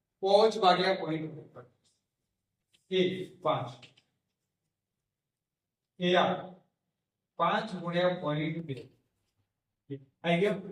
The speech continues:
પચીસ, પાંચ અને બે. જરૂર પડે તો આ દાખલો most likely છે, એટલે ફરીથી તમે આનો વીડિયો ચેક કરો,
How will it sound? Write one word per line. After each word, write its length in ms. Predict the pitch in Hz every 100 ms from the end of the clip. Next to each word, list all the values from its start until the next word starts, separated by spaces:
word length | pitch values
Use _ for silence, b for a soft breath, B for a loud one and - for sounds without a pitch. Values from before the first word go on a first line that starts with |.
| - -
પચીસ, 600 | 160 - - 208 - - _ _
પાંચ 340 | - 147 180 - -
અને 140 | 135 127
બે. 240 | 127 - _ _ _ _ _ _ _ _ _ _ _ _ _ _ _ _ _ _ _ _ _ _ _ _ _ _ _ - 147 151 - _ _ _ _ _ _ _ _ -
જરૂર 340 | 190 240 277
પડે 300 | 254 269 277
તો 60 | 269
આ 160 | 220
દાખલો 300 | 202 202 214 226 220
most 200 | 190 190
likely 300 | 185 185 214
છે, 100 | 233
એટલે 160 | 240 240
ફરીથી 320 | 185 175 196
તમે 180 | 202 196
આનો 180 | 196 175
વીડિયો 280 | 160 175
ચેક 220 | 175 160 156
કરો, 300 | 135 123